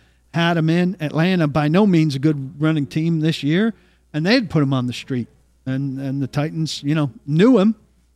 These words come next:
and they, they were just grabbing people. They grabbed him, they grabbed Hilliard, they grabbed Adrian Peterson,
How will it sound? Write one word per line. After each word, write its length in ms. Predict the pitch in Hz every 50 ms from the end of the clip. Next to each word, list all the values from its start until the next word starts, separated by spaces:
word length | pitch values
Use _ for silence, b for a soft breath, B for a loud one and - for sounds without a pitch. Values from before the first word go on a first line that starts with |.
| _ _ _ _ _ -
and 300 | 160 156 151 156 151 147
they, 200 | 165 196 202 -
they 260 | 160 147 147 170 233
were 100 | 277 185
just 240 | 139 143 147 - -
grabbing 460 | - 151 170 220 285 294 208 143 -
people. 320 | - 123 120 - _ - -
They 80 | 131
grabbed 340 | 127 147 160 170 175 175 151
him, 200 | 139 165 202 220
they 80 | 202 160
grabbed 300 | 139 156 170 185 180 165
Hilliard, 420 | 117 143 170 196 214 240 233 196
they 100 | 170 147
grabbed 300 | 135 156 170 180 180 170
Adrian 340 | 185 196 202 170 196 180 170
Peterson, 560 | - 180 226 240 220 175 - - 143 120 107